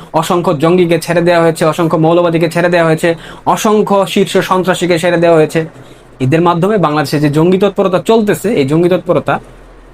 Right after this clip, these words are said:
যে জায়গাগুলোতে চলতেছে, সেগুলোতে যদি ভারতবর্ষ গোয়েন্দা তথ্যের ভিত্তিতে, যেমনটা অপারেশন সিন্দুরে পাক অধ্যুষিত কাশ্মীরে হামলা চালিয়েছিল, সেই একই ঘটনার পুনরাবৃত্তি যদি বাংলাদেশের বিভিন্ন অঞ্চলে ঘটে,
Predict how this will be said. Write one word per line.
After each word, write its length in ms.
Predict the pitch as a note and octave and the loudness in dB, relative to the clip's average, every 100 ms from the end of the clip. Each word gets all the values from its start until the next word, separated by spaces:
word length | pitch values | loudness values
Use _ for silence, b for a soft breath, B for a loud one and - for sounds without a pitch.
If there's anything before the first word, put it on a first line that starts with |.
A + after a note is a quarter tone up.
| - | -4
যে 160 | D3+ D3 | -2 0
জায়গাগুলোতে 600 | B2+ D#3 F#3+ G#3 G3+ D#3+ | 0 0 2 2 2 0
চলতেছে, 340 | E3 C3 C3 | -2 -2 -2
সেগুলোতে 380 | C3 D3+ E3 E3+ | 0 0 2 0
যদি 140 | E3 | 0
ভারতবর্ষ 420 | D#3 D3+ E3+ D3 C#3 | 0 -2 -2 -2 0
গোয়েন্দা 520 | C3 D#3 E3+ E3 D#3+ | 2 2 2 2 2
তথ্যের 340 | E3+ D#3+ F#3 D#3+ | 0 -2 -2 0
ভিত্তিতে, 440 | C#3 - A#2 F3 | 0 -2 -2 0
যেমনটা 440 | D3 D3 C#3+ D3+ - B - | 2 0 0 -2 -4 B -6
অপারেশন 380 | D#3 F3 E3 D#3+ | -2 0 0 0
সিন্দুরে 600 | - F#3 G3+ F#3 F3+ D#3+ B B B B - - | 2 4 4 4 2 0 B B B B -8 -2
পাক 220 | G3 - | -2 2
অধ্যুষিত 400 | F3 D#3 D#3+ F3 | 2 2 2 0
কাশ্মীরে 400 | F3 D#3+ E3+ D3+ | 0 0 0 0
হামলা 280 | B2+ D3 E3+ | 2 0 2
চালিয়েছিল, 460 | E3 C#3 C3 C3+ | 2 2 2 0
সেই 220 | C3+ D#3+ C3+ | 0 -2 -2
একই 240 | F3+ G#3+ G#3 | -2 0 0
ঘটনার 320 | F3+ G3 G3 | 0 0 0
পুনরাবৃত্তি 600 | A3 A3+ A3+ G3+ F3+ D#3 | 0 2 2 0 -2 -2
যদি 160 | D#3 D3 | 0 2
বাংলাদেশের 400 | D#3 E3 C#3+ D3+ | 2 0 0 0
বিভিন্ন 280 | C#3+ E3 | 2 2
অঞ্চলে 320 | F#3 F#3 F#3 C3 | 2 2 0 0
ঘটে, 380 | D3+ D3 C3+ | 0 0 -2